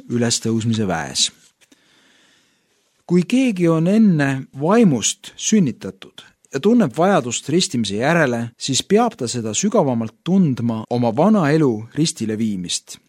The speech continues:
et uue inimesena käia Jumala ülestõusmise väes. Mulle on isiklikult sageli tundunud, et ristimise talitus on kahjuks kaotanud oma sügava pühitsusliku tähenduse.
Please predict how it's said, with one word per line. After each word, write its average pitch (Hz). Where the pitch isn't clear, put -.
et 110
uue 180
inimesena 135
käia 131
Jumala 135
ülestõusmise 110
väes. 90
Mulle 233
on 185
isiklikult 180
sageli 180
tundunud, 120
et 123
ristimise 143
talitus 156
on 127
kahjuks 170
kaotanud 127
oma 117
sügava 127
pühitsusliku 117
tähenduse. 98